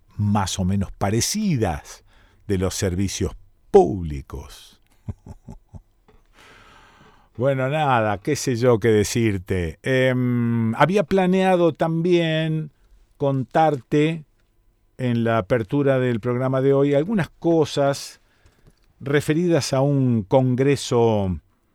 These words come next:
de trabajadores de prensa que se hizo en Río Cuarto el nueve y diez de junio.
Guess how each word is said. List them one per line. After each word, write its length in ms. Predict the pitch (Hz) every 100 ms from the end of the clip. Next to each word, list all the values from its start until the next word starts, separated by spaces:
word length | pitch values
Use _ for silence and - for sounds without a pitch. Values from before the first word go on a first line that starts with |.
| _ _ _
de 480 | - 107 113 107 104
trabajadores 720 | 123 123 120 127 120 131 104
de 100 | 101
prensa 840 | 92 131 123 113 98 110 104 101 - _ _ _ _ _
que 100 | 107
se 240 | 98 107 107
hizo 380 | 113 - 110
en 80 | 101
Río 260 | 101 127 107
Cuarto 560 | 127 127 107 92 104
el 160 | 95 101
nueve 300 | 117 120 104
y 100 | 98
diez 240 | 104 104
de 80 | 107
junio. 920 | - - 143 120 110 107 104 104 92